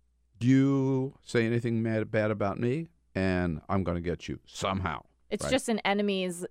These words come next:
Speaker 2: list, like
Speaker 1: It
Speaker 2: you were saying, like a
Speaker 1: Yeah.
Speaker 2: schoolyard bully making a list of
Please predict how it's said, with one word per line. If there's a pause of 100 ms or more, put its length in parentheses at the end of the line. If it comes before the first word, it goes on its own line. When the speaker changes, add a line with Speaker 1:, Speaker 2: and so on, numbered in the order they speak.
Speaker 2:
list,
like
Speaker 1:
It
Speaker 2:
you
were
saying,
like
a (220)
Speaker 1:
Yeah.
Speaker 2:
schoolyard
bully
making
a
list
of